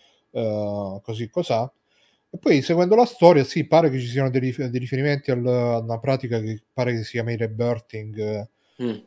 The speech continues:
Speaker 1: eh, che era una, una, una roba tipo New Age, eh, e, e, e, e che praticamente,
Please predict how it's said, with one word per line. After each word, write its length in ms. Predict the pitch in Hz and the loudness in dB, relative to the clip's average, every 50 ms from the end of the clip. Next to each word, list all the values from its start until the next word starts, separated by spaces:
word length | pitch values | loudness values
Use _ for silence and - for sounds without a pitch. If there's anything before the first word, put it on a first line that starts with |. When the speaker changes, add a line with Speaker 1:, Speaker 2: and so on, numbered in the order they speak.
| _ | _
Speaker 1:
eh, 560 | - - 117 117 117 113 113 113 113 113 110 - | -8 -4 -2 0 0 0 0 0 0 -2 -4 -6
che 300 | - - 120 117 113 117 113 | -10 -8 -4 -4 -2 -2 -2
era 180 | 113 117 117 | 0 0 -2
una, 200 | 117 117 113 113 110 | -2 -2 -4 -4 -4
una, 220 | 110 110 113 117 113 117 123 123 120 | -6 -6 -6 -6 -4 -4 -4 -4 -4
una 180 | 120 123 120 120 | -4 -6 -4 -2
roba 260 | 120 127 123 117 123 | -2 0 0 0 -2
tipo 400 | - - 135 123 - 120 117 117 | -4 -4 -6 -6 -2 0 0 0
New 220 | 117 117 135 139 135 | 2 2 2 2 2
Age, 540 | 131 123 123 127 131 135 131 117 - 135 143 143 143 135 131 123 113 110 107 104 107 104 - - | 2 2 2 2 2 0 0 -2 2 4 6 6 6 6 4 2 2 0 -2 -4 -6 -6 -8 -10
eh, 800 | 107 107 107 107 104 104 101 101 104 104 101 104 101 101 107 - _ _ _ _ _ _ _ _ _ _ _ _ _ _ _ _ _ _ _ - - _ | -8 -8 -6 -6 -6 -6 -8 -8 -8 -8 -10 -10 -12 -14 -18 -20 _ _ _ _ _ _ _ _ _ _ _ _ _ _ _ _ _ _ _ -20 -20 _
e, 120 | - 120 127 120 117 117 117 117 117 117 110 110 113 107 101 | -8 -6 -4 -2 -2 0 0 0 0 0 -2 -4 -6 -6 -6
e, 240 | 110 117 110 107 117 | -8 -8 -6 -6 -6
e, 100 | 117 - _ | -8 -8 _
e 140 | - 110 - | -16 -16 -14
che 120 | - - | -14 -10
praticamente, 1120 | - 127 127 120 117 127 139 131 127 117 117 120 123 - - 139 139 131 127 113 107 101 | -6 -4 -2 -2 0 0 0 0 0 0 -2 -2 -4 -2 2 2 4 4 4 2 2 0